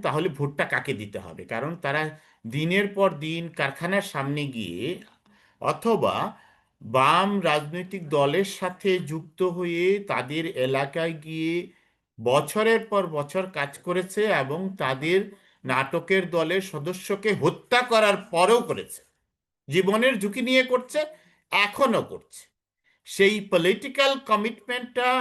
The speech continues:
একজন নাট্যকর্মী হিসেবে আমার মতো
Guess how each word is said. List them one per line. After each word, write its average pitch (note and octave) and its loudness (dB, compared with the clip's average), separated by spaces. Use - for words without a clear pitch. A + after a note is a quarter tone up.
একজন F3 -2
নাট্যকর্মী G3+ -2
হিসেবে G3+ 0
আমার E3+ 0
মতো G3 -4